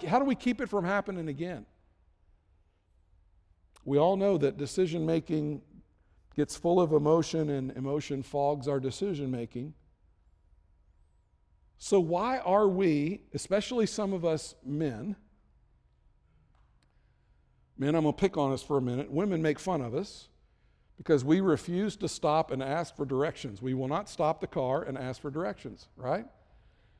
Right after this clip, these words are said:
And women sit over there on the other side and they just shake their head and they whisper under their breath, "I don't know why he just won't stop and ask for directions." But you know better than to say it out loud because you don't want World War Three, right? And here's the thing, men.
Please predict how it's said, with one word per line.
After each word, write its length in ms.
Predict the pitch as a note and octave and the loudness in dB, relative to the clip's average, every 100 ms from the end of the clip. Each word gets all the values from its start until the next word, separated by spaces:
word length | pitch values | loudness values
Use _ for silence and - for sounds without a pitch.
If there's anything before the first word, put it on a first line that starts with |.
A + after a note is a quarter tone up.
| _ _ B2+ | _ _ -8
And 120 | B2 | -2
women 240 | D#3 G3+ | 0 -2
sit 180 | - F#3 | -2 0
over 200 | F#3+ F3+ | 2 2
there 180 | F3+ F#3 | 0 0
on 100 | E3 | 0
the 80 | F3 | 0
other 160 | F3 | -2
side 380 | - E3+ E3+ F#3 | -2 -2 0 0
and 100 | - | 0
they 80 | C#3 | 0
just 220 | D#3 - | 0 0
shake 260 | E3 E3 G3 | 2 2 2
their 120 | E3 | 0
head 260 | D#3 D#3+ | 2 2
and 100 | E3 | 2
they 60 | C#3 | -2
whisper 360 | C#3+ D3+ - D#3 | -2 -4 -2 -2
under 160 | D#3+ | 0
their 140 | D#3 D3+ | -2 0
breath, 240 | D#3 E3 - - - | 0 -2 -6 -20 -16
"I 80 | E3 | -14
don't 260 | A#2+ A2+ - | -10 -12 -12
know 100 | A#2+ | -12
why 260 | A#2 B2 B2 | -10 -10 -10
he 80 | C#3 | -10
just 260 | A#2+ C3 A#2 | -12 -12 -12
won't 200 | A#2 - | -14 -14
stop 260 | A#2+ A#2 | -16 -14
and 80 | C3 A#2+ | -12 -12
ask 120 | - | -14
for 120 | - | -14
directions." 400 | B2 - - _ _ _ _ _ _ - _ _ _ _ _ _ _ _ - | -12 -14 -20 _ _ _ _ _ _ -20 _ _ _ _ _ _ _ _ -10
But 220 | - - | -4 0
you 80 | E3+ | 4
know 160 | F#3 | 4
better 260 | E3+ F3+ F#3+ | 6 6 6
than 160 | F#3 | 4
to 80 | F3+ | 2
say 220 | - E3+ | 4 4
it 80 | F#3 | 6
out 220 | F#3+ G3+ | 4 4
loud 260 | E3+ E3+ F3 | 4 4 4
because 280 | D#3+ E3+ B2+ | 2 2 0
you 100 | D3 | 2
don't 240 | C#3+ F3+ | 2 2
want 200 | E3 F#3 | 2 2
World 220 | D#3+ F3 | 4 4
War 180 | E3 F3+ | 4 0
Three, 380 | - E3 D#3 D#3 D#3+ | 2 0 0 -2 -4
right? 300 | C3+ D3+ F3 - _ _ _ _ _ _ _ _ _ _ _ _ _ _ | 0 0 0 -10 _ _ _ _ _ _ _ _ _ _ _ _ _ _
And 100 | D3+ | 0
here's 200 | D#3 D3+ | 2 2
the 100 | F3 | 0
thing, 320 | D3 G3+ D#3+ | 0 -2 -2
men. 320 | C3 C#3 D#3 | -4 -6 -10